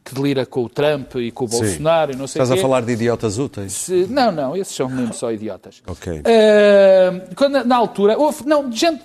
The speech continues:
Speaker 1: democratas, a sério, gente boa, séria, do centro-direita,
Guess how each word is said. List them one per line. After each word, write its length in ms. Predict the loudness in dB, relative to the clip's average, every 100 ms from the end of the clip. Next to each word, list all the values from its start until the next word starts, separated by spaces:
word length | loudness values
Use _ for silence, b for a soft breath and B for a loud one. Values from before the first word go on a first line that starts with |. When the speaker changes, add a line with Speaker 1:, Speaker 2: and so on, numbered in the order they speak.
| -2
Speaker 1:
democratas, 1000 | 2 2 2 2 2 -2 -6 -6 -14 -14 -12 -4 -2
a 60 |
sério, 380 | 0 2 2 0 -10
gente 460 | -6 -6 -6 -10 -6
boa, 800 | 2 4 4 4 4 4 2 -2 B B B
séria, 600 | -4 0 2 2 0 0
do 100 | 0
centro-direita, 680 | -4 -10 -6 -2 -2 -2 -6